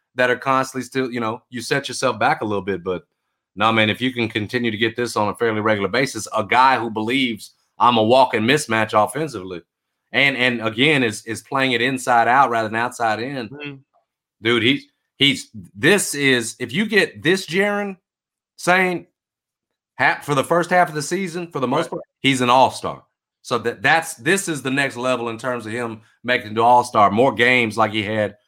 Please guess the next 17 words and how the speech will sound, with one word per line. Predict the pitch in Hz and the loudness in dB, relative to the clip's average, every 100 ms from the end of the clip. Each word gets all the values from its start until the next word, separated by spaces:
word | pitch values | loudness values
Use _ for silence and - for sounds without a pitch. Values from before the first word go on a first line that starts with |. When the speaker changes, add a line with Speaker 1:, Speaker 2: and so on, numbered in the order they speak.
| - | -12
Speaker 1:
against | 104 107 104 113 | -4 -4 -2 0
Orlando | 101 117 120 104 95 - _ - | 2 2 2 2 0 -4 _ -8
and, | 110 | -6
and | 110 107 104 | -4 -4 0
doing | 113 | 0
it | 107 | 0
against | 101 107 - | -2 -4 -4
the | 95 | -2
better | 107 101 | 0 0
teams | 90 107 101 92 | -2 -4 -4 -6
in | |
the | 90 | -8
league. | 92 95 82 | -6 -4 -2
I | 120 | 0
believe | 117 110 | -2 -4
he's | 98 | -6
capable. | 107 104 87 - | -10 -12 _ -20